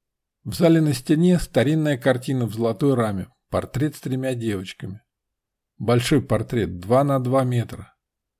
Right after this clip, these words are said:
Александра и Лида залюбовались полотном. Две сестрички-шатенки, лет десяти, чем-то неуловимо похожие друг на друга, стоят около окна. А в центре картины яркая блондинка, помладше,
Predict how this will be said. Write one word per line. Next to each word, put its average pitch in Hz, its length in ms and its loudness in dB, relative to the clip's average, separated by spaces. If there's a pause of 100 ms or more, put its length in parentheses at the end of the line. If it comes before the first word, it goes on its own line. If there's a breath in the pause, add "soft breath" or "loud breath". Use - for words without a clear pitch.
(400)
Александра 156 800 2
и 147 40 4
Лида 151 320 0
залюбовались 147 680 2
полотном. 117 640 -4 (1040)
Две 127 320 0
сестрички-шатенки, 127 1400 -4 (300)
лет 120 260 -2
десяти, 127 500 -6
чем-то 135 380 -2
неуловимо 131 640 0
похожие 147 540 -2
друг 139 260 -4
на 143 140 0
друга, 104 300 -2
стоят 127 460 -2
около 139 340 0
окна. 110 480 -8 (1000)
А 117 160 2
в - 80 -8
центре 185 340 2
картины 131 480 2
яркая 135 500 2
блондинка, 131 680 0
помладше, 131 800 0